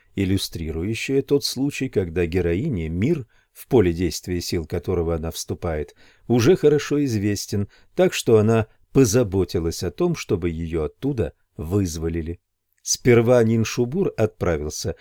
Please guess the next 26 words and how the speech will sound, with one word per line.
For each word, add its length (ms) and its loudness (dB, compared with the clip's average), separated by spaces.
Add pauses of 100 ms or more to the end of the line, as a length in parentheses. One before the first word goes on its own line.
(160)
к 120 2
богу 400 6
Энлилю, 460 -2 (220)
но 200 6
бог 260 2
сказал, 400 -4
что 200 -6
и 180 0
Нанна, 460 -2
спустившись 760 -8
от 140 -8
великого 440 -4
высшего, 520 -2 (240)
великая 560 2
низшая 420 0
должна 500 -4
подчиниться 680 -6
законам 560 0 (240)
нижнего 560 4
мира. 420 0 (240)
Затем 560 2
Ниншубур 540 -2
отправился 640 -4
к 80 -8
богу 440 0 (160)
Нанна, 580 2